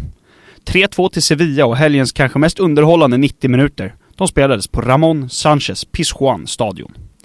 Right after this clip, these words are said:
Och vad är ett svep utan en liten check hos de gula ubåtarna? Tre viktiga poäng spelades hem borta mot Girona på Estadio Montilivi. Forza Villarreal. I Tyskland och Frankrike <clears throat>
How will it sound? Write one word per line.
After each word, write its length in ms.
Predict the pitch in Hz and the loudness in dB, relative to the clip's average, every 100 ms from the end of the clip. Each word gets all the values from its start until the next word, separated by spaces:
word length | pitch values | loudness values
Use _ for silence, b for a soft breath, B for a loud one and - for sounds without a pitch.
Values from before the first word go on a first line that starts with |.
| B B B B | B B B B
Och 300 | B B 233 | B B 0
vad 100 | 240 | 2
är 40 | |
ett 100 | 247 | 2
svep 360 | - - 208 - | 2 2 0 2
utan 200 | - 135 | 0 2
en 60 | 135 | 2
liten 180 | 147 | 2
check 280 | 139 - 135 | 0 0 -2
hos 140 | - 117 | -6 -4
de 140 | 120 | 0
gula 280 | 135 120 123 | 2 2 2
ubåtarna? 520 | 110 113 113 98 87 - _ b b | 0 0 -4 -6 -16 -20 _ b b
Tre 200 | - 214 | -2 2
viktiga 400 | 202 214 - 180 | 2 0 0 0
poäng 300 | 170 151 131 | 4 2 2
spelades 360 | 104 120 117 117 | 0 0 0 0
hem 200 | 131 117 | 0 0
borta 220 | 120 - | 0 -2
mot 120 | 123 | -4
Girona 540 | - 185 185 156 143 123 | 0 2 4 4 4 2
på 140 | - | 2
Estadio 440 | 113 - 151 147 135 | 0 2 2 4 2
Montilivi. 760 | 135 143 135 127 131 101 92 - _ _ | 2 2 0 0 0 0 -6 -12 _ _
Forza 440 | - 175 131 - | 0 2 2 -6
Villarreal. 580 | 85 98 95 110 95 - - - - _ _ B B B B B | -8 -10 -6 -6 -6 -10 -20 -20 -20 _ _ B B B B B
I 80 | 208 | -2
Tyskland 440 | - 277 - 254 | 0 0 -2 -4
och 60 | 214 | 0
Frankrike 480 | 214 220 151 127 | 0 0 -6 -8
<clears throat> 60 | 101 | -8